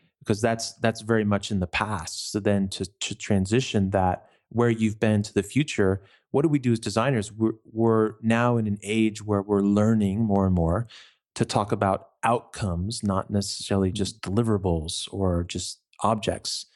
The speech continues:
Speaker 1: So if you could even spin that question to talk about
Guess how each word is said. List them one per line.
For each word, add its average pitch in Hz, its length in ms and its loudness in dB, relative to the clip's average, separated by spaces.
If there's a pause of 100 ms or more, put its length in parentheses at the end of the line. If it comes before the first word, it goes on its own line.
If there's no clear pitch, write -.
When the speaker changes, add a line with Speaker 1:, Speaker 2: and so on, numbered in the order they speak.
(400)
Speaker 1:
So 107 460 0
if - 160 -8
you 123 60 2
could 123 200 -4
even 117 380 2 (180)
spin 143 420 0
that 117 200 -2
question 110 500 -2
to 95 60 -4
talk 104 280 -2
about 95 420 0